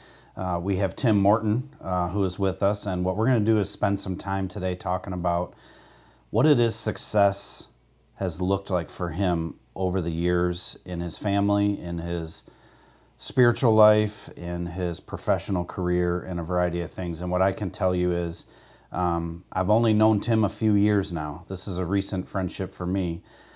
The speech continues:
Um, and I have learned a lot about different things, about what it means to be a man, um, but not just a man, Tim, but a man of God, um, which doesn't mean perfection, and it doesn't mean, uh,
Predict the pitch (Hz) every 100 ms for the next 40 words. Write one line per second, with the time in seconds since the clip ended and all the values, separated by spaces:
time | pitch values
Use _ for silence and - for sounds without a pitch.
0 | - - 92 90 90 87 95 92 101 92
1 | 95 95 92 92 90 90 95 87 92 92
2 | 85 90 87 90 - _ 85 92 - 85
3 | - 92 85 80 - - 87 87 87 90
4 | 98 95 95 92 - 92 90 85 90 95
5 | 98 107 110 - - 78 - 87 85 85
6 | 85 95 107 110 101 95 85 90 101 101
7 | 117 127 131 - 92 95 92 87 78 92
8 | 90 87 87 - 87 85 87 92 92 -
9 | 104 98 78 95 95 - 87 - 104 -
10 | 151 156 - - - - 95 87 101 98
11 | 98 95 98 98 98 92 95 - 90 90
12 | 87 90